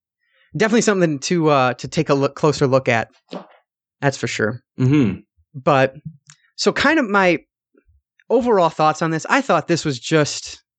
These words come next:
Speaker 1: incredible. I absolutely loved it. Um, I, I, I'm upset at myself that I didn't, you know,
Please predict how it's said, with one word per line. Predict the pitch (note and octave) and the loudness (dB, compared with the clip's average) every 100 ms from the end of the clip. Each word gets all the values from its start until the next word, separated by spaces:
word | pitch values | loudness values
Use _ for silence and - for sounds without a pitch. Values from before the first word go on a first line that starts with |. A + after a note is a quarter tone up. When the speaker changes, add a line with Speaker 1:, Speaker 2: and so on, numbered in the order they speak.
| _ _ _ _ _ - | _ _ _ _ _ -4
Speaker 1:
incredible. | D#3 - D3 C3 A#2+ B2 - | -4 0 -2 -2 -4 -6 -2
I | D#3+ E3+ E3+ | 0 2 0
absolutely | D#3 D#3 - D#3+ C#3+ C3+ C3 | 0 0 0 -4 -2 -2 -2
loved | B2+ B2 | -2 -2
it. | B2+ - - - - - | -4 -4 -12 -20 -14 -2
Um, | C#3+ C3+ B2 A#2+ D3 _ _ _ _ _ - | 2 4 2 0 -8 _ _ _ _ _ 0
I, | F3 | 2
I, | E3+ E3 - | 2 0 0
I'm | E3 D#3 C3+ _ _ - | -2 -2 -6 _ _ -12
upset | F3 - | -6 -2
at | C#4+ | 0
myself | G#3+ D3+ C#3+ | 0 0 2
that | C#3+ | 2
I | D3 C#3+ _ | 0 -4 _
didn't, | F3+ F3+ E3+ C3+ - | -4 -2 -4 -10 -4
you | D#3+ | -2
know, | C#3+ C3 | -2 -4